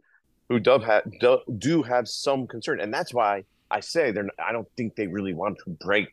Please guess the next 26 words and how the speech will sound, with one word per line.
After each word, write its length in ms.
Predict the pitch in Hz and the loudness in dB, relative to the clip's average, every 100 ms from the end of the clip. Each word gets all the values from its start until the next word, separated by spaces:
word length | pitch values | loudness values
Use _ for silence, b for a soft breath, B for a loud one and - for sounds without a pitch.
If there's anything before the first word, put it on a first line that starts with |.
| - | -8
the 140 | 104 | -6
bank 340 | 80 101 110 - - | 0 2 0 -4 -6
for 140 | 82 80 | -4 -4
it, 60 | |
because 280 | - 113 - _ _ _ _ - | -2 -4 -4 _ _ _ _ 2
that's 240 | 127 131 | 2 2
part 260 | - 139 120 | 2 4 4
of 40 | |
the 80 | 110 | 2
risk 280 | 156 - - | 2 -2 -12
of 120 | - | -12
it, 120 | - _ - | -16 _ -8
that 140 | 110 | -4
there 140 | 104 - | -4 -2
is 260 | 147 143 - | -2 0 -2
some 140 | 110 | -4
concern. 280 | 98 90 82 | -6 -10 -8
But 80 | 113 | -8
at 60 | 104 | -6
the 80 | |
same 220 | - 160 135 | 0 0 2
time, 160 | 131 | 2
I 60 | 95 | 2
do 260 | 78 127 120 _ - | 0 -4 -4 _ -2
think 300 | 131 - _ _ _ _ _ _ - | -2 -2 _ _ _ _ _ _ -2
that 240 | 110 98 | 0 0